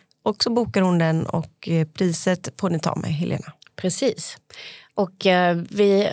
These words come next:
Speaker 2: har väl i alla fall hittills upplevt att, eh, tekniken är ganska enkel att använda och sådär. Så
Speaker 1: Ja.
Speaker 2: att, eh, vi, eh, vi, jag tror att vi har spelat in två avsnitt nu här med hyfsat bra ljud.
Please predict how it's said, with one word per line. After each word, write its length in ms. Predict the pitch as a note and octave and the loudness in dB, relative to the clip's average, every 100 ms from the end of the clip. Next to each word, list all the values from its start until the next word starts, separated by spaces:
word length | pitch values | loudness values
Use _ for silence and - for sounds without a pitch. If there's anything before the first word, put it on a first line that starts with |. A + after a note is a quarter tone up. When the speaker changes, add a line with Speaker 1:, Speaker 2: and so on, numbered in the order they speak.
| A3+ | 0
Speaker 2:
har 120 | A#3 | 2
väl 240 | G#3+ G#3 | 4 4
i 40 | G3+ | 4
alla 140 | G3 | 4
fall 140 | F#3+ F3+ | 2 2
hittills 400 | E3+ - A#3+ F4 | 2 2 0 0
upplevt 420 | - G3+ E3+ - | 0 0 2 0
att, 260 | F3+ - | -2 0
eh, 300 | F#3 F3 F3+ F#3+ | 2 4 4 2
tekniken 580 | A3 G3+ F#3+ D#3 E3+ F#3+ | 0 2 2 2 0 2
är 140 | A3+ | 2
ganska 300 | G#3+ A3 F#3 | 2 2 4
enkel 400 | F3+ E3+ C#3 D#3+ | 4 4 2 2
att 80 | D#3+ | 2
använda 360 | F3 D#3+ C#3 E3 | 4 2 2 0
och 80 | F#3 | 0
sådär. 240 | G#3 - | 0 -2
Så 120 | D3+ | 0
Speaker 1:
Ja. 180 | D#3 F3 | 2 2
Speaker 2:
att, 60 | D#3+ | 4
eh, 140 | D3+ D#3 - - - - - | 2 0 -8 -20 -20 -18 -4
vi, 220 | F3 E3 | 0 2
eh, 240 | D#3+ D#3+ D#3+ - _ | 4 2 -2 -8 _
vi, 100 | G3+ | 0
jag 140 | G3+ - | 0 2
tror 300 | G3 A#3 F#4+ | 2 2 2
att 180 | F#4 | 2
vi 80 | F4+ | 4
har 260 | D4 B3+ G#3+ | 6 6 4
spelat 360 | - A3 A3 | 2 2 4
in 280 | A3 E3 D#3+ D#3 - | 4 4 2 -2 0
två 300 | F#3 C#3+ D#3 D#3 _ _ | 2 4 2 -4 _ _
avsnitt 400 | - E3+ - C#3+ | -2 -2 0 -2
nu 120 | D#3+ D3+ | 0 0
här 200 | D3+ - - | 0 -4 -2
med 300 | D#3 D#3+ - | 0 0 -2
hyfsat 420 | E3+ F3 E3 C#3+ | -2 -2 0 0
bra 160 | E3 D3+ | 0 0
ljud. 220 | - - | -2 -4